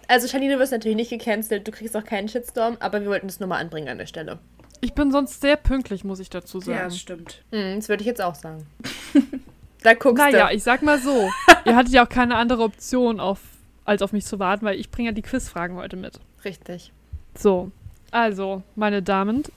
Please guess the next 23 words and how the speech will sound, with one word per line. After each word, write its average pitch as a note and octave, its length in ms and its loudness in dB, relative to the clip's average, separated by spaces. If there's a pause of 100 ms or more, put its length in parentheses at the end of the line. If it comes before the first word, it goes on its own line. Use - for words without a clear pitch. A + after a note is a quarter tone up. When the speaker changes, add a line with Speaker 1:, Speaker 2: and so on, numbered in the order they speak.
Speaker 2:
ich - 260 -2
schnapp A3+ 220 0
mir A3 80 0
mal G3 160 0
was F#3+ 160 -6
zu - 80 -14
schreiben, F#3 360 -6
damit G#3+ 220 -8
ich - 60 -20
dann F3+ 180 -10
gleich F3+ 320 -10
eure F#3 180 -8
Punktzahlen F#3+ 680 -4
aufschreiben F#3 480 -16
kann. A#3 180 -10 (480)
Und F#4+ 220 4
zwar G3+ 400 -6 (580)
zu - 160 -2
meinem A#3+ 300 2
Quiz. - 420 -10
Es - 220 -2
gibt A#3 180 -2
jetzt G#3 320 -4